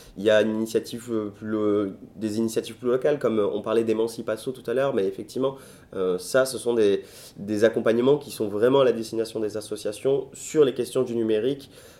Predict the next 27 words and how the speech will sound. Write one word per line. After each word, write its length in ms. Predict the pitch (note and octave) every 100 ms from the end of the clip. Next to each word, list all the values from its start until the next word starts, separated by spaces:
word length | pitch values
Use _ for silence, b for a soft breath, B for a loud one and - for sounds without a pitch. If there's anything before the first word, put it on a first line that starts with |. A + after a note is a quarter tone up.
| -
euh, 680 | G2+ F#2+ F#2 F#2 E2+ E2+ E2+ - - -
avec 400 | G#2+ G2+ C3 C3
cette 240 | - A2+ -
entrée 320 | G#2+ - A#2
de 80 | G#2+
questions, 460 | G2+ - B2 B2+
est-ce 100 | A2+
qu'on 120 | -
va 100 | G2+
sur 180 | G2+ G2+
de 80 | G2
l'éthique, 460 | G#2 - C3+ C#3 G#2
est-ce 100 | -
qu'on 140 | G2+
va 100 | G#2
sur, 380 | - A2 G#2 G#2 B B B
euh, 60 | F#2+
des 120 | G2
solutions 440 | F#2+ G2 G2+ A2 A2+
qui 180 | -
sont, 280 | - G#2+ G#2+
euh, 100 | F#2+
faciles 300 | - G#2+ A2+
d'accès, 320 | G#2 - B2+
mais 80 | B2+
avec, 300 | G#2 A2+ - B B B B -
euh, 320 | F#2+ F#2+ F#2+